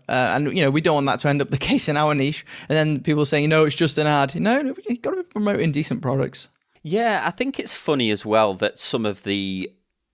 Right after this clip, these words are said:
Speaker 2: uh, I won't mention any specific one, but some of the extremely high-end fashion brands, some of the luxury fashion brands that you would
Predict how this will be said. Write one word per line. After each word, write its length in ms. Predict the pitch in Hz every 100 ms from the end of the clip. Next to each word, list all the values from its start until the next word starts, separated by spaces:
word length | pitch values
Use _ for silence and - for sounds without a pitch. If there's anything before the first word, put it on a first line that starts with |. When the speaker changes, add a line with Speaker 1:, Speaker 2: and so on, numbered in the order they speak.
| _ -
Speaker 2:
uh, 160 | 110 -
I 40 |
won't 340 | 123 120 98
mention 460 | 98 101 92 - 95
any 160 | 92 87
specific 560 | - - - 98 -
one, 280 | 92 87 87
but 200 | 87 -
some 300 | - - 185
of 160 | 196 -
the 280 | 151 139 127 _ _ _ _ _
extremely 1160 | 113 - - - - 131 135 135 123 113 104 - _
high-end 920 | - - - 127 117 113 101 95 92
fashion 720 | - - - 110 - - 90 87
brands, 640 | 98 90 90 87 87 -
some 160 | - 127
of 100 | 104
the 140 | 110
luxury 1000 | 101 98 110 120 - - 123 107 104 104 -
fashion 520 | - 104 - - 92
brands 440 | 95 92 87 92
that 200 | - 95
you 180 | 110 107
would 300 | 98 101 92